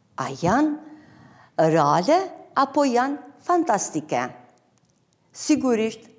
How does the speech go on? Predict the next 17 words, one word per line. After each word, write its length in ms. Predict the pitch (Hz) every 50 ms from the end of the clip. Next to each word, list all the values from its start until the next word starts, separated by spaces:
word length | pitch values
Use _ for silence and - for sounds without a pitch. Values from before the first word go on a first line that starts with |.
| _ _ _ _ -
ju 160 | 202 226 240
do 160 | 202 180 196
të 220 | - - 175 185
jepni 180 | 180 190 170 160
përgjigjen 560 | 208 165 147 139 - 151 147 151 - 240 254 254 - -
se 240 | - - - - 165
ishin 400 | 147 151 147 - - 233 240 254 240 - - - _ _ -
fantastike. 800 | 359 381 381 349 349 339 330 330 - - - - - - 135 113 85 - - - - _ _ _ - _ _ -
Por 160 | - 202 196 196
ngjarjet 560 | 185 196 294 320 349 359 359 370 359 - -
që 120 | 330 320 311
ndodhen, 480 | 302 320 320 277 214 - 175 156 151 160 - - - - - _ _ _ -
a 80 | - 131 135
janë 320 | 135 143 143 185 208 233 240
reale 480 | 302 330 359 381 381 359 359 370 381 381 370 - - - - -
apo 480 | - - 349 349 - 359 359 370 381 359 -
fantastike? 800 | - 311 302 294 262 240 233 - - - 202 151 - - 123